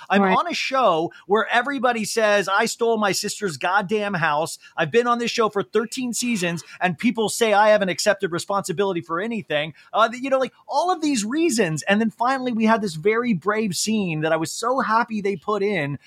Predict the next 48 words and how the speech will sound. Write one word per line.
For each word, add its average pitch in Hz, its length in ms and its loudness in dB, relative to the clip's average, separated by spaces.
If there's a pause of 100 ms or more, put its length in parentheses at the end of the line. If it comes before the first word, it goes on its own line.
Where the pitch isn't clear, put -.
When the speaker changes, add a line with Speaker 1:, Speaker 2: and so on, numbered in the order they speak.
(120)
Speaker 2:
Mm-hmm. 190 120 6
Speaker 1:
with 175 300 6
the 185 140 0
therapist 185 580 -4
slash 160 340 0
life 175 280 -2
coach 131 360 -4
that 160 180 0 (300)
thankfully 190 440 0
this 165 220 -2
wasn't 165 280 2
a 139 60 0
new 170 200 0
one. 135 240 -2
This 139 140 -6
is 139 140 -6
somebody 147 480 -2
that 131 140 -8
Kyle 139 340 2
has 127 200 -4
been 190 260 -2
working 127 400 -4
with, 117 260 -6 (360)
where 196 200 2
Speaker 2:
Right. 170 160 4
Speaker 1:
I'm 202 120 2
like, 202 340 -4 (260)
"This 220 260 -2
is 214 160 0
it." 175 300 0 (400)
This 214 220 0
is 226 140 0
one 202 180 2
of 202 140 0
the, 190 100 2
the, 160 340 -2
the 170 100 -2
parts 208 400 0
of 180 80 -4
the 165 80 -4
thesis 226 440 -2
statement 160 380 0
of 135 140 0
where 196 220 2
we're 190 220 0
at, 214 220 4
because 156 400 0 (400)
having, 226 560 0